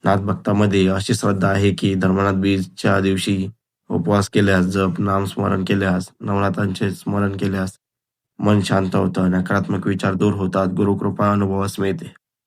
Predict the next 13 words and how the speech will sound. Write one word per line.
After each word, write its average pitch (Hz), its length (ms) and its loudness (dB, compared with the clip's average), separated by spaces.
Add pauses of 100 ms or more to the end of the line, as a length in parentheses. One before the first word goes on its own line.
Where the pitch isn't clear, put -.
(1400)
धर्मनाथ 98 340 2
महाराजांच्या 95 640 2
उपदेशाचा 104 680 2
सार 101 360 2
असा 101 220 0
आहे, 101 380 2 (520)
धर्म, 104 380 4
संयम 98 720 2
आणि 98 220 -2
गुरुसेवा 98 560 2
याशिवाय 98 460 2
मुक्ती 98 340 -2
नाही. 92 280 0